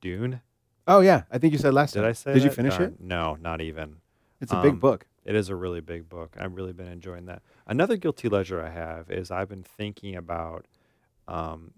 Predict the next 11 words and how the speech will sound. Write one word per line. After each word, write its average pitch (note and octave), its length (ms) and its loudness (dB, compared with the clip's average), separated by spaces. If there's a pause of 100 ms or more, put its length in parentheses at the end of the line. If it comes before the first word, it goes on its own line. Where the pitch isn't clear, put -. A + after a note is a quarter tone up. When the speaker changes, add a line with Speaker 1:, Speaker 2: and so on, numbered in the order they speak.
(300)
Speaker 1:
have A2 120 -6
you C#3 80 -6
heard D#3+ 160 -6
of C#3 180 -6 (160)
the G2 140 -4
producer F#2 680 -12
and F2 160 -14
rapper E2+ 400 -10
Jay E2+ 280 -10
Dilla? F2 420 -8 (1600)
Speaker 2:
I - 20 -20